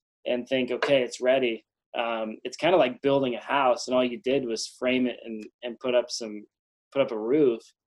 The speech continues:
and you're ready to move in. It's like, no, there's drywall, there's paint, there's electrical, there's plumbing, there's landscaping, there's inspection, there's a certificate of, of, uh,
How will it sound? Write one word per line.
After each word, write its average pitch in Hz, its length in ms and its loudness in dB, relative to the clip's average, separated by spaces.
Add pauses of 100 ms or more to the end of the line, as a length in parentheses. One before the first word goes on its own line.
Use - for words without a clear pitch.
(300)
and 123 80 -4
you're 123 100 0
ready 127 240 2
to 120 60 -2
move 120 300 -2
in. 127 300 0
It's - 140 -18
like, 113 180 -6
no, 117 180 -4
there's 117 240 -6
drywall, 113 640 0 (360)
there's 113 200 -6
paint, 113 360 -6
there's 117 160 -4
electrical, 110 600 -6
there's 117 240 -6 (100)
plumbing, 110 440 -6 (340)
there's 135 180 0
landscaping, 123 880 -2
there's 131 200 -2
inspection, 123 880 -4 (380)
there's 131 220 0
a 123 60 -6
certificate 131 800 -4
of, 110 140 -4 (200)
of, 120 300 -6
uh, 113 500 0